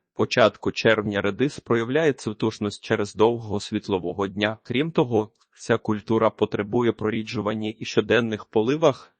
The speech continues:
чим підгодувати в теплиці і відкритому ґрунті. Немає різниці, де у вас росте редис. В теплиці, парнику або на відкритій грядці,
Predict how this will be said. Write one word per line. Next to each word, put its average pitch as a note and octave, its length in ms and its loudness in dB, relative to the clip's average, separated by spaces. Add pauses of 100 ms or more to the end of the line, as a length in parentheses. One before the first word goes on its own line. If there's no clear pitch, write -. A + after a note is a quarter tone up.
(120)
чим F#3+ 220 0
підгодувати A2 720 2
в - 100 -6
теплиці - 560 -2
і B2+ 200 -2
відкритому C3+ 720 0
ґрунті. G2+ 500 -8 (180)
Немає D#3+ 460 4
різниці, A#2 520 0
де A2+ 260 2 (100)
у B2 120 0
вас D#3 300 6
росте A#2 380 -2
редис. A2+ 440 -4 (200)
В - 100 -20
теплиці, F3+ 640 2 (120)
парнику B2+ 560 4
або A#2+ 280 4
на A#2+ 120 2
відкритій C#3+ 560 0
грядці, A#2 600 2